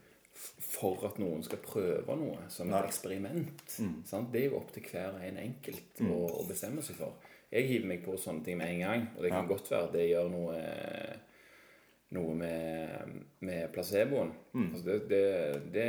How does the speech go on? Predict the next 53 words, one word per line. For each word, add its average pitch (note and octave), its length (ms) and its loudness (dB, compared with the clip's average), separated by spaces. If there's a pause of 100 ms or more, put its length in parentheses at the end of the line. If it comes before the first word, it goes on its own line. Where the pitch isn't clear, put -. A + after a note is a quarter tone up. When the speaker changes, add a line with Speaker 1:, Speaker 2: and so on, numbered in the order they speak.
Speaker 1:
nekter F2 260 -4
jeg E2 60 -4
ikke - 100 -10
for E2 140 0
i - 20 0
det D#2+ 100 0
hele - 120 -6
tatt. G#2+ 240 -4
Jeg E2 200 -2
er E2 160 -2
veldig, D#2 320 -2
veldig D#2+ 200 -2
mottagelig F2+ 500 -2
når E2 100 -4
det E2 100 -2
er - 280 -4
sånne D#2+ 260 -8
ting F2 140 -6
som F2 120 -4
det. G#2+ 120 2 (220)
Speaker 2:
Ja. - 120 -2 (540)
Speaker 1:
Men, F2 300 2
eh, F2 400 -2
at - 120 -10
det G2 140 -4
kan - 220 -4
ha F2+ 140 -2
virkning F2 360 -2
på D#2+ 60 -6
noen E2+ 120 -2
andre D#2+ 220 -2
også, D#3+ 200 4 (340)
selvfølgelig. D3 600 -4 (160)
Jeg A2 120 -6
anbefaler A2+ 380 -4
det F#2 80 -6
med F2 160 -2
en F2+ 100 -4
gang. G#2 240 -4 (220)
Speaker 2:
Mm. G#2 160 -2 (1160)
Speaker 1:
Ingen F#2+ 380 0
har F#2+ 100 -2
vondt G2+ 320 -4
av E2+ 100 -2
å E2+ 120 2 (440)
bade E2+ 420 0
i E2+ 80 -6
kaldt - 280 -8
vann, F2+ 160 -6
sånn F#2 220 -4
jeg F#2+ 100 -2
ser A#1+ 220 -2
det. - 80 -6